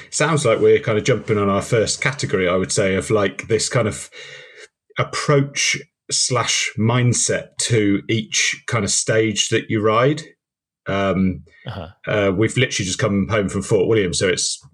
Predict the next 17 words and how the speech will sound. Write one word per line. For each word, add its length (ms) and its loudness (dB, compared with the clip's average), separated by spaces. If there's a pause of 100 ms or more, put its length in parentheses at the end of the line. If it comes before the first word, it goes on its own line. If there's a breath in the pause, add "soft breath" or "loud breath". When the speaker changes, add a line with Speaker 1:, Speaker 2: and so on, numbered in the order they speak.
(120)
Speaker 1:
hot 200 0
on 380 0
my 260 0
mind 420 0
from 480 -2
working 280 -2
with 80 -6
riders 320 0
there 340 4
and, 220 -2 (180)
and, 300 -4
and 240 -4 (200)
a 160 2
rider 280 0
myself. 480 0
But, 240 0 (640 loud breath)
um, 540 0